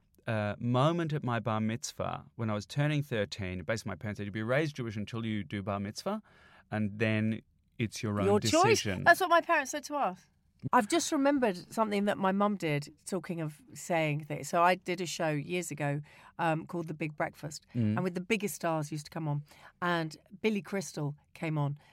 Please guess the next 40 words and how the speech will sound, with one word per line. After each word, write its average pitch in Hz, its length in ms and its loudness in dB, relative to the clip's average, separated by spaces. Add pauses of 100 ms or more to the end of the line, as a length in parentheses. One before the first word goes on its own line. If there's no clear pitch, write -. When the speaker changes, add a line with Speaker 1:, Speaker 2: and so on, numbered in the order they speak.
(140)
Speaker 2:
and 160 300 -2
my 165 140 -2
favourite 170 360 -4
ever 156 140 -6
film 143 240 -4
was 143 160 -6 (280)
When 147 160 -4
Harry 143 180 -2
Met 143 160 -4
Sally. 143 260 -8 (100)
That's 160 120 -12
got 160 120 -6
nothing 147 200 -4
to 151 80 -6
do, 143 60 -6
but 165 140 0
I 160 140 6
love 175 300 2
Billy 143 160 -4
Crystal. - 400 -12 (380)
And 175 240 0
after 208 340 6
the 175 120 -6
show, 151 400 0 (360)
um, 156 520 2 (320)
uh, 143 420 0
I - 80 -4
remember 165 320 -4
going 180 260 4
round 226 200 2
to - 80 -8
Mum 165 180 0
and 156 80 -6
Dad's, 139 400 0 (560)
and 160 400 0
<laughs> - 580 -6
Mum 196 200 4
said - 220 -6
to 190 80 -6
me, 165 160 -2